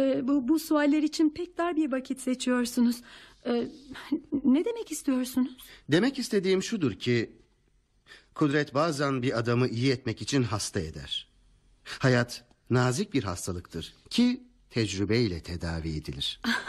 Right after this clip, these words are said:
Speaker 1: <laughs> Doğrusu pek şaşırdım. Herkes mutlulukla yaşamak için evlenir. Siz bin türlü zahmete ve eziyete düşmek için mi evleniyorsunuz?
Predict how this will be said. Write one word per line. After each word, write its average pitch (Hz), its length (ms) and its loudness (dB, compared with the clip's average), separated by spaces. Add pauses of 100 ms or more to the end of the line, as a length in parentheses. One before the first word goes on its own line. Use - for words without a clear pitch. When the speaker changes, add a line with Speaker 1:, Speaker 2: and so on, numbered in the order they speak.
(300)
Speaker 1:
<laughs> - 760 -14
Doğrusu 311 420 2
pek 339 200 0
şaşırdım. 190 580 -2 (1000)
Herkes 381 380 2
mutlulukla 330 480 2
yaşamak 262 480 0
için 226 240 -2
evlenir. 208 540 -2 (800)
Siz 226 360 2
bin 320 180 4
türlü 262 260 -4
zahmete 254 480 0
ve 277 60 0
eziyete 269 500 0
düşmek 320 300 2
için 415 280 -2
mi 381 60 2
evleniyorsunuz? 247 840 0